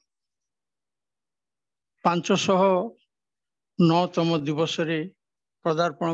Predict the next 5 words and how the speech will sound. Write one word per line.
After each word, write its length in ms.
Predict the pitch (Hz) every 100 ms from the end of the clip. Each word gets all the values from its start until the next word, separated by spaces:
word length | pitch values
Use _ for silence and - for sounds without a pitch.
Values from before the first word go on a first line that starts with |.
| -
କରିଛନ୍ତି। 540 | 170 156 196 175 175 233 - _ _ _ _ _ _ _ _ _ _ _ -
ସକାଳୁ 420 | - 170 190 190 185
ସୁନ୍ଦର 300 | - 185 196 185
ଭାବରେ 400 | 160 175 196 208 233 - _ _ _ _ _ _ _ _ _ _ _ _ _ _ _ _ - - - -
ଶଙ୍ଖଧ୍ୱନି 840 | - 175 - 180 147 160 170